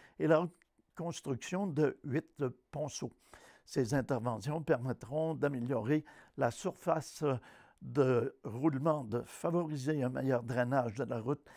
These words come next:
et des fossés et d'augmenter, et d'augmenter considérablement la sécurité des usagers qui empruntent cette route. Ce projet s'inscrit dans le cadre du programme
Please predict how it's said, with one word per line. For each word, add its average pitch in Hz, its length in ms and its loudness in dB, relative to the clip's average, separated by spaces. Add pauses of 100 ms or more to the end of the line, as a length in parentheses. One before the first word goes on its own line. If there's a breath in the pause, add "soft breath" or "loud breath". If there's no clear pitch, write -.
(200 loud breath)
et 139 160 2
des 117 160 0
fossés 139 500 -4 (240 soft breath)
et 131 120 -4
d'augmenter, 131 600 0 (260)
et 135 160 -4
d'augmenter 135 560 0
considérablement 131 920 0 (320 loud breath)
la 120 180 2
sécurité 135 600 -2
des 120 340 -2
usagers 139 500 2 (420 loud breath)
qui 143 240 0
empruntent 131 580 -2 (220)
cette - 460 -8
route. 113 520 -6 (360 loud breath)
Ce - 140 -6
projet 110 460 0
s'inscrit 160 580 -4
dans 135 180 2
le 110 120 -2
cadre 151 560 4 (320 loud breath)
du 127 140 -6
programme 123 580 -2